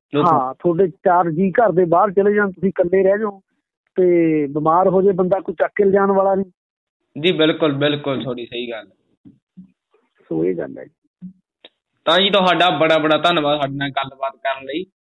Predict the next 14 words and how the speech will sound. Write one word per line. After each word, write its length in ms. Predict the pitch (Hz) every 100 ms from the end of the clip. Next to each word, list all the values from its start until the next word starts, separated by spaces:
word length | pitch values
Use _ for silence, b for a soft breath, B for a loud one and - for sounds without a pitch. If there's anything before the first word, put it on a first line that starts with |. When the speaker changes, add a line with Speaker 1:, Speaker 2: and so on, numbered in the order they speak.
| _ _ _ _ _ _ _ _
Speaker 2:
ਸ਼ੁਕਰੀਆ 340 | - 175 214 170
ਜੀ, 140 | 135
ਮਿਹਰਬਾਨੀ। 480 | 160 160 143 135 131 - _ _ _ _
Speaker 1:
ਤੇ 300 | 170 180 180
ਹੁਣ 280 | 156 160 180 190 190 - - _ - - _ _ -
ਤੁਹਾਨੂੰ 560 | 175 170 170 185 175
ਅਸੀਂ 380 | 165 180 185 - _ _ _ _ _ -
ਬੁਲਾਉਂਦੇ 360 | 139 160 170 185
ਰਹਾਂਗੇ, 300 | 180 180 202
ਤੁਸੀਂ 220 | 185 196
ਆਉਂਦੇ 280 | 170 160 170
ਰਹੋ। 220 | 151 151
ਤਾਂ 200 | 160 165
ਬੜੀ 280 | 147 151 170